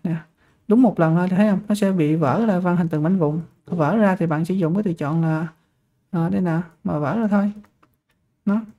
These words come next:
Rồi, những cái còn lại phụ đó bạn, như văng thành từng mảnh vụn thì bạn, những cái đó quá dễ rồi.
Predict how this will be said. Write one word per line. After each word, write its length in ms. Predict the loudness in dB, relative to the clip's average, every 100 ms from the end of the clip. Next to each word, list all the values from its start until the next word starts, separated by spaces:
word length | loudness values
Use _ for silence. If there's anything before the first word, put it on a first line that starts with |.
| _ _ _ _ _ _ _ _ _ _ _ _ _ _ _ _ -20 -20 -20 _
Rồi, 300 | -2 0 -2 -4
những 140 | -4 0
cái 120 | 0
còn 180 | 0 0
lại 140 | 0 0
phụ 200 | 2 2
đó 60 |
bạn, 160 | 0 0 2
như 260 | 2 4
văng 160 | 4 2
thành 100 | 2
từng 100 | 2
mảnh 180 | 2 2
vụn 220 | 2 2
thì 80 | 2
bạn, 240 | 0 -2 -2
những 300 | -2 0 0
cái 80 | 2
đó 60 |
quá 140 | 2 2
dễ 240 | 0 0
rồi. 140 | 0